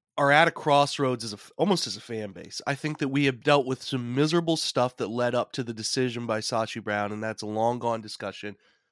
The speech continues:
but they tanked. No da-, no way around it. They tanked, collected as much as they could, and then we're, "Okay, okay, we can suffer through really, really bottoming out here."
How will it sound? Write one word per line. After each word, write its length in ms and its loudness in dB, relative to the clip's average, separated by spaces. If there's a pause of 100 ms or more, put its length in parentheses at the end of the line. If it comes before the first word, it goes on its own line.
(120)
but 140 -6
they 120 0
tanked. 520 -2 (180)
No 140 -2
da-, 200 0
no 140 0
way 140 2
around 240 2
it. 80 -6
They 100 -6
tanked, 480 -2 (380)
collected 380 -4
as 140 -8
much 220 -2
as 80 -4
they 100 4
could, 460 4 (420)
and 160 -10
then 80 -6
we're, 260 -4
"Okay, 380 -6
okay, 220 -10
we 160 -6
can 160 -14
suffer 420 0
through 320 -6
really, 400 -2
really 280 -4
bottoming 460 -2
out 220 -2
here." 300 -8